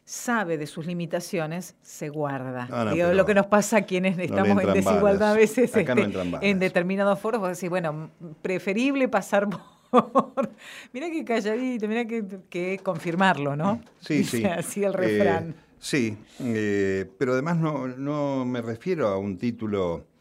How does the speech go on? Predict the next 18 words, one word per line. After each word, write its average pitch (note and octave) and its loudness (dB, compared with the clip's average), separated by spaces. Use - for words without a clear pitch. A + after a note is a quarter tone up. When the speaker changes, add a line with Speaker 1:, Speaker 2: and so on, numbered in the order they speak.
Speaker 2:
este, F#2+ -4
de G2 0
ingeniero A2 -2
que F#2+ -4
vaya G2 -2
a F#2 -4
saber G#2 -4
cómo G2 -4
lo F2+ -2
obtuvo, F#2+ -4
sino B2+ -4
me D#3+ -2
refiero C#3 -4
a G#2 -6
la G#2 -2
cultura, A#2 -6
al G2+ -6
conocimiento G#2 -6